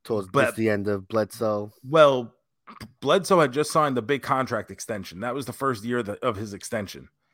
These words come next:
Speaker 2: But Belichick was very, most certainly not a Bledsoe guy.
Speaker 1: <laughs>
Speaker 2: And he was already looking for a reason to try to get Brady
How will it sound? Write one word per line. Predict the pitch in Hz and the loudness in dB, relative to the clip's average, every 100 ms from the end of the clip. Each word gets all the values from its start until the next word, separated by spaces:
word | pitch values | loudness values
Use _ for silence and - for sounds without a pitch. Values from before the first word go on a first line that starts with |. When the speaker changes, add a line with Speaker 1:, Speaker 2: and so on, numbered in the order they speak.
| _ _ _ _ _ _ | _ _ _ _ _ _
Speaker 2:
But | 127 - | 2 6
Belichick | 151 180 147 - 127 - | 6 6 2 0 -2 0
was | 120 117 101 - | -2 -2 -4 -14
very, | 95 92 95 143 160 165 160 151 131 | -18 -16 4 6 6 4 2 -2 -4
most | 117 143 143 - | 2 2 2 2
certainly | 151 139 131 123 | 2 2 0 0
not | 113 123 120 | 2 2 0
a | |
Bledsoe | 101 113 120 107 123 110 | -2 -4 -4 -2 -4 -4
guy. | 101 104 113 151 156 - _ | -6 -6 -4 -6 -8 -20 _
Speaker 1:
<laughs> | 185 185 135 107 - | 4 4 0 -2 0
Speaker 2:
And | 131 123 | 0 0
he | 120 160 | -4 0
was | 160 139 | 2 4
already | 143 127 135 135 | 4 2 0 0
looking | 120 139 - 156 120 | 2 0 0 -6 -4
for | 143 127 | -4 -2
a | |
reason | 117 120 123 120 151 | -2 -2 -4 -4 -6
to | 127 | -8
try | - 131 123 | -4 0 0
to | 123 | 0
get | 123 113 101 | -2 -4 -4
Brady | 104 120 120 123 117 | -2 0 -2 -4 -6